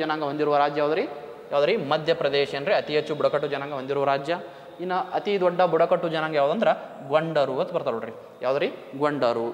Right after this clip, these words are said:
ಇನ್ನ ಅತ್-, ಬುಡಕಟ್ಟು ಜನರನ್ನು ಅವಾಗಲೇ ಹೇಳಿದ್ನಲ್ರಿ, ಗಿರಿಜನರು ಎಂದು ಕರೆದವ ಯಾರ್ರಿ? ಮಹಾತ್ಮ ಗಾಂಧೀಜಿ. ಅತಿ ಹೆಚ್ಚು ಬುಡಕಟ್ಟು ಜನಾಂಗ ಹೊಂದಿರುವ ರಾಜ್ಯ ಮಧ್ಯಪ್ರದೇಶ,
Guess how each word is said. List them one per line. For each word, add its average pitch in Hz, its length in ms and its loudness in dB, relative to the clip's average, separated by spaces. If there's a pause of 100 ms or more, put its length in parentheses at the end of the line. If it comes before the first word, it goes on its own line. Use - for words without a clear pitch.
(280)
ಇನ್ನ 208 100 0
ಅತ್-, 175 340 2
ಬುಡಕಟ್ಟು 233 440 4
ಜನರನ್ನು 185 580 4
ಅವಾಗಲೇ 165 320 4
ಹೇಳಿದ್ನಲ್ರಿ, 165 380 -2
ಗಿರಿಜನರು 185 800 -2
ಎಂದು 156 160 -4
ಕರೆದವ 147 300 -2
ಯಾರ್ರಿ? 143 220 2 (320)
ಮಹಾತ್ಮ 147 400 -2 (460)
ಗಾಂಧೀಜಿ. 127 580 -2 (260)
ಅತಿ 156 220 -4
ಹೆಚ್ಚು 156 200 0
ಬುಡಕಟ್ಟು 160 340 0
ಜನಾಂಗ 165 200 -2
ಹೊಂದಿರುವ 160 260 0
ರಾಜ್ಯ 160 240 2
ಮಧ್ಯಪ್ರದೇಶ, 170 600 0